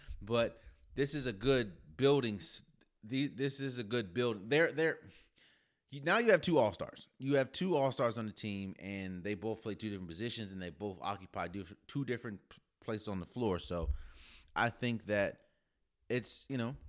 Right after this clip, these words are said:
it's, it's exciting to see what Chicago's doing. I think that was a big move for Chicago. Another move, actually, which we'll kinda, we'll, we'll kinda speak on this, is Evan Fournier, uh, Fournier to Boston. Now,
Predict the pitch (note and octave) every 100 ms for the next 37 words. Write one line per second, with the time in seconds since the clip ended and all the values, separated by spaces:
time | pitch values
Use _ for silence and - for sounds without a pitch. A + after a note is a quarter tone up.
0 | - _ _ _ _ _ - - - A#2
1 | G#2 F#2+ A#2 A#2 C3 B2 A#2+ A2+ - C3+
2 | B2 A2+ F#2+ E2 D#2+ F2+ A#2+ A2+ - A2
3 | G#2+ G#2+ F#2 F#2+ A#2+ G2+ F#2+ A#2+ G#2+ G2+
4 | F2+ E2 D2+ G#2+ F2+ G2+ A2+ F#2 - E2+
5 | - G#2 A2+ D#2+ D#2 - - - C4+ F#3+
6 | D4 F#4 F4 C#4 B3 F#3 D#3 D#3 - E3
7 | F3 - - _ - F3 F3 F#3+ F#3+ G#3
8 | G3 D#3 D3+ G3 D3 G3+ G#3 F#3 D#3+ -
9 | D#3+ C3+ A#2 A#2 A#2+ A#2 C#3+ B2+ G#2+ -
10 | _ _ _ _ _ - F#3+ A3 F3+ B2
11 | E3 E3 C#3 A#2+ A2+ A2 - C#3 C#3 -
12 | F3 D#3 C3 B2 A#2+ - - C3+ B2 A2
13 | D#2+ A#2 G#2 E2 E2 D2+ _ - - A#2
14 | C#3 C3 B2